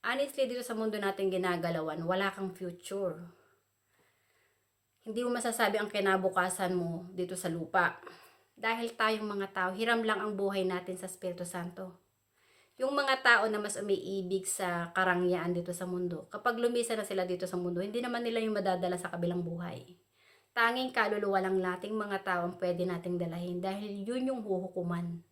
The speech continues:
ng Diyos Ama. Bago pa natin marating yung huling hantungan. Honestly, ang ating kaluluwa, may dalawa yang pupuntahan. Ang impyerno ay ang lugar kung saan yung mga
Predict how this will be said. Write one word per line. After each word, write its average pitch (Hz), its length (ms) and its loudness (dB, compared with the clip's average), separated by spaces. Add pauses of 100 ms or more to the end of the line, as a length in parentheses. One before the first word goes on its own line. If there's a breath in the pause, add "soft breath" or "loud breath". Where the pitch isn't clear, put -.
(160)
ng 196 160 -6
Diyos 180 240 0
Ama. 175 400 -4 (1400 soft breath)
Bago 233 400 6
pa 254 80 4
natin 208 400 2
marating 190 480 2
yung 180 160 2
huling 175 320 0
hantungan. 165 720 -4 (960 loud breath)
Honestly, 247 400 -4
ang 220 160 0
ating 202 320 0
kaluluwa, 190 560 2
may 180 160 0
dalawa 196 400 0
yang 180 80 -4
pupuntahan. 175 720 -2 (1120 soft breath)
Ang 247 160 -4
impyerno 226 640 4
ay 196 80 6
ang 196 160 4
lugar 185 400 4 (1120)
kung 233 240 -4
saan 214 560 2
yung 214 160 6
mga 214 240 4